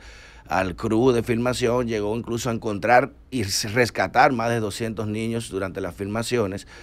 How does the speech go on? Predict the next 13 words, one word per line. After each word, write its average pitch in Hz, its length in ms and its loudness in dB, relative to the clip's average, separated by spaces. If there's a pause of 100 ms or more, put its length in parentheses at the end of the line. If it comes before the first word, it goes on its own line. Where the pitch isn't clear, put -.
(300)
que 104 80 -2
estaban 107 260 4
siendo 107 220 0
objeto 104 320 0
de 117 80 2
trata. 101 420 0 (480)
Y 131 240 6
es 143 100 8
una 156 140 6
realidad 160 320 8
que 147 120 4
nadie 139 200 4
quería 139 600 6